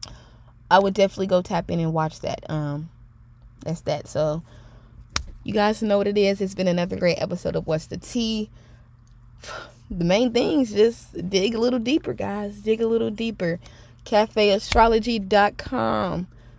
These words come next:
Last Days of Left Eye on YouTube. If you have any more questions about, um, things, I have so many, um, websites, so many,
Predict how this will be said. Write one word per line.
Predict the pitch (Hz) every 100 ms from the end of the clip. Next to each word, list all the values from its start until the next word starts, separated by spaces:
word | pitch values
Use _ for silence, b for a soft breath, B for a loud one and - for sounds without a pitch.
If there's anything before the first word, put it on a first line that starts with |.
| b
Last | 214 202 202
Days | 214 208
of | 190
Left | 202 202 208
Eye | 185
on | 175 180
YouTube. | 202 214 202 170
If |
you | 220 247
have | 135 233
any | 214
more | 208 190
questions | - 190 - 214 -
about, | 170 190 180 180 - B B B B B -
um, | 175 170 170
things, | 170 190 214
I | - 226
have | 247 196 202
so | - 208 190
many, | 190 175 170 143 -
um, | 113 92 175
websites, | 170 165 - 190 165 165 -
so | - 196 180 175
many, | 175 175 165 175